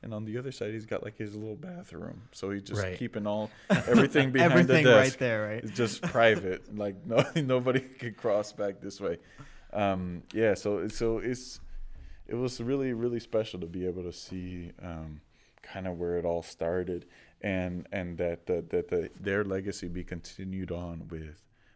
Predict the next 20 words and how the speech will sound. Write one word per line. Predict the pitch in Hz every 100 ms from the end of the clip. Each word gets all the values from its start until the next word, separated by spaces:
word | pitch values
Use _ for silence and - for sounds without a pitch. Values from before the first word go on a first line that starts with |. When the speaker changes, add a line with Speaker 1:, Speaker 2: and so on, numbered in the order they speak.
| _
Speaker 1:
um, | 87 78 76 -
through | - 92
the | 95 165
arts. | 95 82 - -
Here, | -
you | 139 131
know, | 104
here's | 135 131
a |
fun | - 98
fact. | - 69 - _ _ - - _ _ _ _ _ _ -
So, | - 104 95 87 - _ _ _ _ -
um, | 98 92 92 92 - -
the |
Knight | 98 113 123
Foundation | 117 110 98 98 - 104 90
was | 90 90 87 - _ _ _ _ _ _ -
originally | 98 95 107 147 180 180 156 135 95
endowed | 104 98 104 117 110 87 80 85 - -
by | 90 87 90